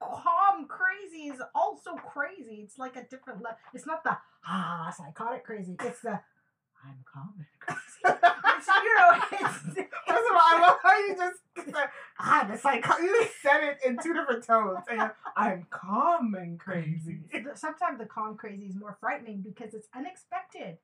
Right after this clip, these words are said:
Speaker 1: You think they're normal.
Speaker 2: Okay, first of all, can I just tell you that most of this show,
Speaker 1: Mm.
Speaker 2: this is why I didn't think it was crazy, 'cause most of the show,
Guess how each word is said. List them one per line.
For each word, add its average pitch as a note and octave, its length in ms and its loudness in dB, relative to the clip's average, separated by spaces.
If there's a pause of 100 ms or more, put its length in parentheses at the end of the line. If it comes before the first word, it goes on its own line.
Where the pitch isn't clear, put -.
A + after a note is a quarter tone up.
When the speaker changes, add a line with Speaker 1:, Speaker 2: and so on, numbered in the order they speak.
(300)
Speaker 1:
You B3 80 -18
think F#4 340 -18
they're G#4+ 220 -6
normal. E4 680 -12 (280)
Speaker 2:
Okay, B3 180 -4
first C#4 200 -8
of A3+ 60 -4
all, G3+ 80 -4
can C4 180 -8
I E4+ 100 -4
just G#4 180 -10
tell C#4+ 140 -2
you C4+ 80 -6
that G#3+ 140 -6
most A#3 240 -6
of C#4+ 80 -14
this C4+ 260 -14
show, F#3 400 -6 (240)
Speaker 1:
Mm. A3+ 320 -8
Speaker 2:
this D4+ 100 -8
is F#4 60 -6
why F#4 140 4
I - 80 -2
didn't E4+ 140 -10
think E4 120 -14
it D4 60 -8
was B3+ 100 -10
crazy, C4+ 220 -8
'cause A#3 140 -8
most A3+ 260 -6
of D4 80 -14
the C4+ 60 -10
show, B3+ 560 -6